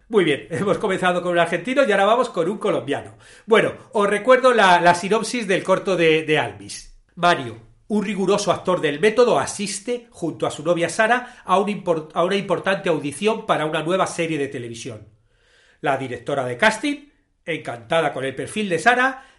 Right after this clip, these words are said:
la invita a presentar la audición, aun sabiendo que ya no es acti-, es actriz. Días después, Mario recibe una llamada de la directora de casting,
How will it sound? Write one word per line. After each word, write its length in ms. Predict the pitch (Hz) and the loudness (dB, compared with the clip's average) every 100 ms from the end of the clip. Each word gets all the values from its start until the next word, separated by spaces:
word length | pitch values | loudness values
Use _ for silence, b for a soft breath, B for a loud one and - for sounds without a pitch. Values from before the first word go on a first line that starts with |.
| - | -4
la 220 | 254 254 | 0 0
invita 480 | 262 277 277 285 247 | 0 -2 0 2 2
a 80 | |
presentar 500 | 233 - 175 147 185 | 2 -4 -6 -2 0
la 80 | 185 | 2
audición, 560 | 151 135 - 165 117 - _ _ | 0 -4 -2 -2 -2 -10 _ _
aun 460 | 240 233 226 214 | 0 0 0 -8
sabiendo 540 | - 202 175 190 202 208 | -4 -2 0 -2 -4 -4
que 140 | 156 | -4
ya 120 | 147 | -4
no 80 | 147 | -6
es 100 | 139 | -6
acti-, 320 | 139 - 139 - | -12 -12 -14 -6
es 220 | 147 151 | -6 -4
actriz. 480 | 135 - 113 110 _ _ _ _ _ _ _ _ | -8 -12 -18 -18 _ _ _ _ _ _ _ _
Días 240 | 151 156 139 | -2 0 0
después, 640 | 143 - 202 247 - - _ _ | -2 -4 2 2 2 -12 _ _
Mario 260 | 208 208 | 0 0
recibe 320 | 190 180 202 196 | 0 -2 -4 0
una 140 | 175 | 0
llamada 340 | 156 165 196 | 2 0 2
de 140 | 190 170 | 2 2
la 100 | 151 | 0
directora 460 | 143 139 - 185 | -2 -6 -2 -2
de 120 | 147 139 | -2 -2
casting, 420 | 208 202 247 | -4 -4 -10